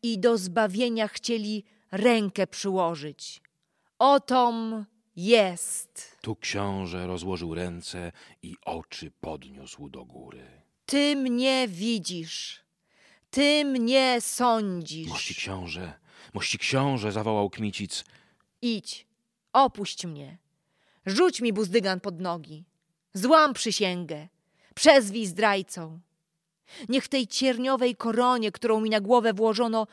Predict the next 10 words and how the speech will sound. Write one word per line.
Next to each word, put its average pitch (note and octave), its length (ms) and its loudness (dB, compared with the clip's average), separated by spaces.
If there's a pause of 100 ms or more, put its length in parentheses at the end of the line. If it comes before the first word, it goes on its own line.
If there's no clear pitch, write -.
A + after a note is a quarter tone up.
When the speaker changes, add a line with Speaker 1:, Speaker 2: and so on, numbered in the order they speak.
(200)
Speaker 1:
żadnego A3 600 4
ciernia G#3+ 500 4
nie G#3 140 0
zabraknie. F3+ 760 -2 (640)
Zgubcie A3 540 0
kraj. - 460 -4 (580)
Pogrążcie C4+ 840 2
go F3 160 0
w - 120 -16
przepaść. - 880 -10